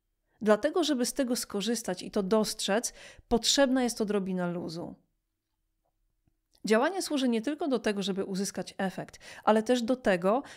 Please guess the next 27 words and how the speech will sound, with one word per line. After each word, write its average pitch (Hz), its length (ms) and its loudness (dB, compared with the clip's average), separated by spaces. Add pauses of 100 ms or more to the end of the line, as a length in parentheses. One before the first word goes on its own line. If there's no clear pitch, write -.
żeby 226 240 4
mogły 254 420 4
pojawić 220 520 -2
się 208 200 -2
różne 254 340 2
okoliczności 190 920 -4 (300)
i 196 80 0
możliwości. 175 840 -8 (1800)
Czyli 262 440 4 (260)
realizacja 240 600 6
celu 233 360 4
jest 196 240 0
wypadkową 240 680 2
twoich 220 420 -2
działań, 180 480 0
otwartości 247 760 2
na 233 180 4
to, 247 120 0
co 226 120 -4
pojawi 220 380 2
się 208 160 -4
po 196 140 -4
drodze 180 520 0
i 202 80 -6
umiejętności 233 840 2
wykorzystania 190 800 -2
tego. 147 420 -10